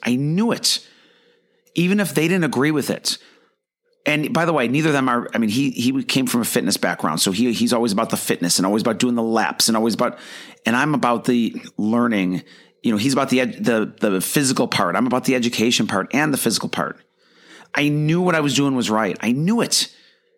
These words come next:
but it, I did question it. But I'm telling you, don't give up. Don't give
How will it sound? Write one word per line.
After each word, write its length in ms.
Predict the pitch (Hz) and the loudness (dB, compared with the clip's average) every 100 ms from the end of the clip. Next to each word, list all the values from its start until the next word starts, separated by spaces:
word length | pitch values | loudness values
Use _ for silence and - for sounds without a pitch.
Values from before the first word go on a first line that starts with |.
| _ _ - | _ _ -2
but 100 | 135 | 0
it, 160 | 131 - | 0 -2
I 120 | 123 | -4
did 280 | 110 160 160 | 0 0 0
question 460 | - 175 - 120 | 0 0 0 -2
it. 240 | - - - - - _ - | -2 -4 -6 -10 -20 _ -2
But 80 | |
I'm 160 | 120 127 | -2 0
telling 380 | 117 - 165 135 | -2 0 0 0
you, 100 | 107 | -2
don't 420 | - 135 139 143 | -2 0 0 -2
give 320 | - 131 - - | 0 0 -2 -2
up. 320 | 123 87 - - | -2 -2 -6 -2
Don't 240 | 127 135 | 0 0
give 220 | 135 170 | 0 -2